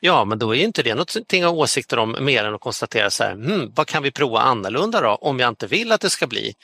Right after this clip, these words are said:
mindre och mindre, utan jag vill att det ska bli mer och mer. Och det, men det, du är inne på någonting intressant där, för det pratade du om när vi pratade inför idag också, att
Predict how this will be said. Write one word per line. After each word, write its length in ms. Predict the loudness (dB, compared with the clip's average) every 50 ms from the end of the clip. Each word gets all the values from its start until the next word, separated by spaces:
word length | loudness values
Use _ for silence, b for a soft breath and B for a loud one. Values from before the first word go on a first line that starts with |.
| b b b -6
mindre 320 | -2 0 0 0 0 -2 -2
och 40 | -2
mindre, 300 | -2 -4 -4 -2 -4 -4
utan 180 | -2 0 0
jag 100 | 0 0
vill 160 | 0 0 -2
att 80 | -2 -2
det 80 | -2 -4
ska 140 | -4 -4
bli 140 | -4 -4 -4
mer 220 | -4 -2 -4 -4 -4
och 60 | -4
mer. 260 | -2 -4 -4 -4 -6 _ B B B B B B B B B B B B -2
Och 120 | -2 2
det, 120 | 4 4 4
men 200 | 4 2 2 2
det, 260 | 4 4 4 2 0
du 120 | -2 -2
är 40 | 0
inne 200 | 2 2 2 2
på 100 | 2 2
någonting 240 | 0 2 2 0 -2
intressant 420 | -2 -2 -4 -2 0 0 0 0
där, 80 | -2 -4
för 100 | -2 0
det 380 | -2 -2 -2 -4 -8 -20 -14 -4
pratade 380 | -2 -2 -2 0 -2 -2 0
du 80 | 0 0
om 120 | 0 0
när 100 | 0 -2
vi 180 | -2 -4 -6 -6 -10 -18 _ _ -2
pratade 280 | -2 -2 0 0 0 0
inför 320 | 0 2 2 4 4 4
idag 180 | 2 0 -2 -4
också, 180 | -4 -4 -6 -6
att 220 | -6 -8 B